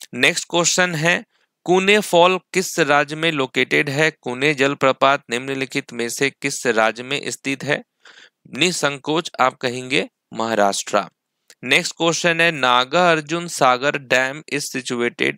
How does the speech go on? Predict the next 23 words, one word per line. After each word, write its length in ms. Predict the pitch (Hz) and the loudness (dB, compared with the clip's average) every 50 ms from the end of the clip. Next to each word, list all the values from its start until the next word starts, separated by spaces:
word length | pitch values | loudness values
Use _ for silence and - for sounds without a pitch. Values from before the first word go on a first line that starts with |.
| - - | -6 -10
in 160 | 120 120 120 | -8 -2 -2
the 60 | 131 123 110 | -2 0 2
border 280 | 110 107 107 107 131 131 135 | 4 4 4 4 4 4 4
of 120 | 139 139 - _ 127 | 2 2 2 _ -2
Telangana 560 | 113 107 107 107 107 110 113 127 139 139 - - | 0 2 2 0 0 -2 -2 -2 -2 -2 0 -4
and 160 | 113 113 110 | -6 -6 -6
which 260 | 101 110 131 131 - | -6 -6 -6 -4 -4
state? 440 | 143 135 - - 147 147 160 180 - _ _ _ _ _ _ _ _ | -6 -6 -4 0 2 2 2 0 -2 _ _ _ _ _ _ _ _
तो 80 | - | 0
आप 140 | 113 113 - - | 0 0 2 0
क्या 160 | - 131 143 | 0 0 0
कहेंगे? 580 | 147 - 151 143 156 151 156 156 165 185 208 - _ _ _ - - - _ _ _ _ _ _ _ _ _ _ _ _ _ _ _ | 0 -2 -4 -4 -4 -6 -2 0 2 0 0 -2 _ _ _ -20 -20 -20 _ _ _ _ _ _ _ _ _ _ _ _ _ _ _
आंध्र 300 | 120 123 123 123 - - | 2 2 2 2 0 -6
प्रदेश। 680 | 104 - - 92 85 - - - - - - - - - _ _ _ | -4 -4 -6 -6 -6 -8 -8 -4 -4 -4 -4 -4 -6 -10 _ _ _
ओके, 360 | 123 127 127 - 165 185 190 - _ _ _ _ _ _ - | -2 -2 0 0 -2 -2 -2 -6 _ _ _ _ _ _ -14
नेक्स्ट 340 | 117 123 135 165 170 - - | -2 0 0 0 0 -4 -8
क्वेश्चन 480 | - - 175 165 - - 185 175 175 | -2 -2 0 0 2 0 0 0 2
है, 160 | 175 185 196 - - _ _ _ _ _ _ _ _ _ _ _ _ _ _ _ _ - _ - - - - - - - - - - - - _ _ _ _ | 0 -2 -2 -4 -12 _ _ _ _ _ _ _ _ _ _ _ _ _ _ _ _ -20 _ -20 -20 -20 -20 -20 -20 -20 -20 -20 -20 -20 -20 _ _ _ _
नागार्जुना 680 | 147 139 131 131 135 151 165 170 160 156 165 165 170 175 | 0 2 2 4 4 4 4 4 2 0 0 0 0 0
सागर 380 | 160 - 147 135 135 143 165 | 2 2 2 2 4 2 0
डैम 280 | 160 143 147 147 156 165 | 0 2 0 0 0 0
जो 100 | 156 160 | -2 -2
है 300 | 147 143 151 165 - | 0 2 2 2 2